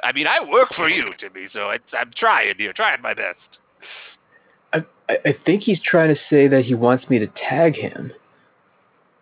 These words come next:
Speaker 1: <laughs>
Speaker 2: So that he'll be
Speaker 1: Cobra,
Speaker 2: it,
Speaker 1: it
Speaker 2: you
Speaker 1: is,
Speaker 2: know?
Speaker 1: it is my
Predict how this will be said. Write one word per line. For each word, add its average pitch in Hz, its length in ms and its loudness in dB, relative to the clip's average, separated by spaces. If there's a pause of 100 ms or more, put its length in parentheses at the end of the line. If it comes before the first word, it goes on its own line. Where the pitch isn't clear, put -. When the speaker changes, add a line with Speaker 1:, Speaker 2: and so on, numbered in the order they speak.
(220)
Speaker 1:
<laughs> 135 360 -16 (2250)
Speaker 2:
So 131 100 2
that 120 180 2
he'll 131 220 4
be 113 60 0
Speaker 1:
Cobra, 190 480 6 (220)
Speaker 2:
it, 196 100 0
Speaker 1:
it - 40 -4
Speaker 2:
you 208 80 -4
Speaker 1:
is, 107 60 -2
Speaker 2:
know? 120 300 -2 (640)
Speaker 1:
it 117 140 -12
is 143 200 -10
my 156 680 -2